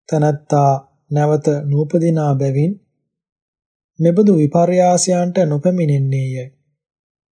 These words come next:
පෘථග්ජන සියල්ලෝම මේ ලෝභය නිසා සූකර පෝතිකාව මෙන්, මෙන්ම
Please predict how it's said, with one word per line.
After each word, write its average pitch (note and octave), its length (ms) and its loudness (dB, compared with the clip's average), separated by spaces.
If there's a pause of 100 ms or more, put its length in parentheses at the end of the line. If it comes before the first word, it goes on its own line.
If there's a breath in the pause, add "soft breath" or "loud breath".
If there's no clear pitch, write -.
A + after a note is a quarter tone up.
(840)
පෘථග්ජන G3+ 500 2
සියල්ලෝම E3 720 2
මේ D#3 220 0
ලෝභය D3 460 0
නිසා D#3 480 -2 (300)
සූකර G3 540 2
පෝතිකාව D#3+ 760 2
මෙන්, C#3+ 260 0 (1000)
මෙන්ම D#3+ 360 2